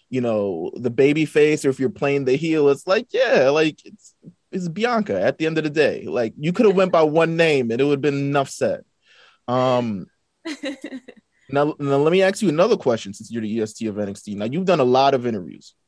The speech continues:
Speaker 1: and I know because I, we were prepping for this interview and we watched and read them all, so we wouldn't ask the same questions.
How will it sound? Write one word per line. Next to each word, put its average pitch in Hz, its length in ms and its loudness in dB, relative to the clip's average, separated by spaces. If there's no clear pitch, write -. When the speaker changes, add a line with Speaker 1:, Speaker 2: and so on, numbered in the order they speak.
Speaker 1:
and 120 100 -6
I 117 80 -2
know 113 440 -2
because 113 260 -6
I, 104 120 -2
we - 500 -12
were 120 80 0
prepping 147 320 -2
for 156 160 -2
this 160 180 0
interview 123 380 -2
and 110 100 -4
we 117 60 0
watched 127 340 0
and 127 140 -6
read 123 140 0
them 117 120 -4
all, 104 340 -4
so 120 160 -2
we 113 120 -4
wouldn't 123 220 -4
ask 110 180 -4
the 107 60 -16
same 110 200 -6
questions. 101 460 -6